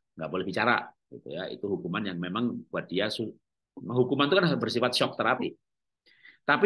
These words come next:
daripada banyak-banyak menghukum, itu boleh juga. Ya, dia butuhnya apa? Perhatian. Mundur ke belakang sih kalau kolerik. Kolerik butuhnya apa?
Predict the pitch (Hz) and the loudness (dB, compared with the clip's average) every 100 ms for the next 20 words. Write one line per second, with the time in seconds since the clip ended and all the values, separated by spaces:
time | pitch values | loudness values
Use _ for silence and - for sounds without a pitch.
0 | 185 147 135 131 127 123 120 123 120 113 | 6 6 6 4 4 4 4 2 2 2
1 | 123 180 143 139 151 - 117 98 92 113 | 4 6 6 2 0 -2 0 0 -2 -2
2 | 92 78 - - 76 85 123 - 110 117 | -4 -6 -10 -12 -8 -6 -8 -4 2 2
3 | 107 113 120 113 92 76 - - 92 - | 2 2 2 0 0 -4 -4 -4 -4 -6
4 | 87 - 90 80 - _ _ _ _ - | -10 -8 -6 -6 -8 _ _ _ _ -20
5 | _ _ _ _ _ _ 92 90 85 87 | _ _ _ _ _ _ -8 -6 -4 -2
6 | 90 90 92 90 82 65 90 90 85 _ | -2 -2 -2 -4 -6 -4 -2 -2 -6 _
7 | _ _ _ _ _ _ 113 113 170 185 | _ _ _ _ _ _ 0 4 2 2
8 | 120 123 120 123 104 87 82 | 0 2 0 0 -2 -2 -4